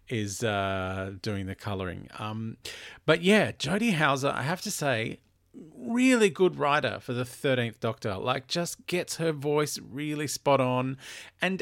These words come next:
amazingly, given that, you know, uh, comic books only have about twenty pages, um, all of the backup team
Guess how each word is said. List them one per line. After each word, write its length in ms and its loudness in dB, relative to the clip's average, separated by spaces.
amazingly, 1120 2
given 360 0
that, 180 -2
you 120 -6
know, 280 -4
uh, 300 -10
comic 300 -6
books 180 -8
only 200 -2
have 140 -4
about 300 -8
twenty 480 -8
pages, 680 -14
um, 760 4
all 260 10
of 120 2
the 80 2
backup 480 0
team 560 -4